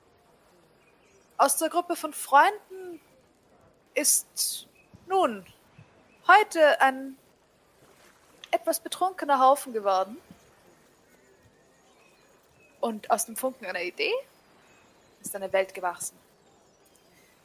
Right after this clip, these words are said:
Ein riesiger Kontinent. Belebt, bevölkert. Mit allem, was man sich nur vorstellen kann.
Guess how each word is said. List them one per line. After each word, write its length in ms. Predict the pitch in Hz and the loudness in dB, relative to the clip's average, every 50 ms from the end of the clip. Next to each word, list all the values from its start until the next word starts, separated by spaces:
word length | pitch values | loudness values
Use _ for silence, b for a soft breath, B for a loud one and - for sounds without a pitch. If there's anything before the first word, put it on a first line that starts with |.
| _ _ _ | _ _ _
Ein 80 | 208 | -4
riesiger 360 | 202 240 262 247 254 247 233 226 | -2 0 0 2 2 2 2 2
Kontinent. 760 | - 226 214 214 220 202 190 185 180 190 - - - - - - _ _ _ _ _ _ _ _ _ _ _ _ _ _ _ _ _ _ _ _ _ _ _ _ _ | 2 -2 -6 -6 -10 -12 -12 -12 -12 -14 -16 -16 -16 -16 -16 -20 _ _ _ _ _ _ _ _ _ _ _ _ _ _ _ _ _ _ _ _ _ _ _ _ _
Belebt, 760 | 220 208 220 208 214 226 233 233 - - - - - - - | -6 -6 -4 -4 -4 -4 -6 -8 -10 -16 -16 -14 -14 -12 -12
bevölkert. 960 | - 214 - - - 214 202 208 214 - - 190 175 170 _ _ - - - _ _ _ _ _ _ _ _ _ _ _ _ _ _ _ - _ _ _ _ | -12 -12 -12 -2 2 2 4 4 2 -2 -8 -12 -12 -14 _ _ -20 -20 -20 _ _ _ _ _ _ _ _ _ _ _ _ _ _ _ -20 _ _ _ _
Mit 80 | - - | -2 2
allem, 260 | 185 208 214 208 202 | 2 2 2 2 -2
was 160 | 208 208 - | -4 -4 -4
man 100 | 190 180 | -4 -8
sich 180 | - 190 - - | -10 -10 -10 -12
nur 80 | 185 | -12
vorstellen 420 | 175 - 190 185 - - 165 170 - | -4 -2 -2 -2 -2 -6 -10 -16 -16
kann. 200 | - - 175 | -18 -18 -18